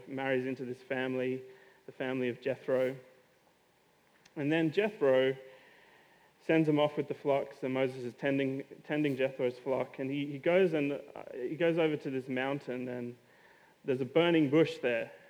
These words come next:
Uh, and he goes, "Oh, that's funny. Like, it's maybe not funny. It's maybe not that out of,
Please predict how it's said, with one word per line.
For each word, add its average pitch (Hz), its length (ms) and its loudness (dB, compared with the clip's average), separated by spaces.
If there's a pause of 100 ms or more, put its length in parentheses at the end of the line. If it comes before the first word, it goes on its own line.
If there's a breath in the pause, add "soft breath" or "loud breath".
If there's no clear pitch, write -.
(1400 soft breath)
Uh, - 20 -10
and 135 420 0
he 151 60 0
goes, 156 220 0
"Oh, 240 100 -4
that's 302 260 -6
funny. 135 320 -2
Like, 139 340 -2 (180)
it's 151 120 -16
maybe 208 220 4
not 160 160 4
funny. 151 300 0
It's 139 240 -4
maybe 190 180 2
not 143 280 -2
that 151 200 2
out 143 180 2
of, 127 120 -2